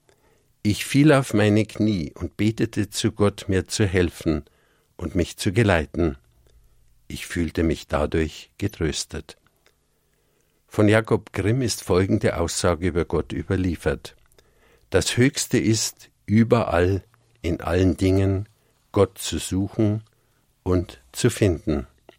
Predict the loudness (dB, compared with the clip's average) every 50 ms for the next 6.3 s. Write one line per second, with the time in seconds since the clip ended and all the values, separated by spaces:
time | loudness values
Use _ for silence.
0 | _ _ _ _ _ _ _ -20 -20 _ _ _ _ _ _ _ _ _ _ _
1 | _ -4 0 2 2 2 2 2 0 0 0 2 2 2 2 0 -2 0 0 0
2 | 0 2 2 4 4 4 4 2 0 0 0 -2 -2 0 0 2 2 2 2 2
3 | 0 -2 -4 -4 -2 0 2 2 2 2 0 0 0 0 0 2 4 4 4 4
4 | 4 2 0 -2 0 2 2 4 4 4 4 4 2 2 0 -2 -6 -14 _ _
5 | _ _ _ _ _ _ _ _ _ _ _ 0 2 4 4 4 2 0 0 0
6 | 2 2 2 0 -2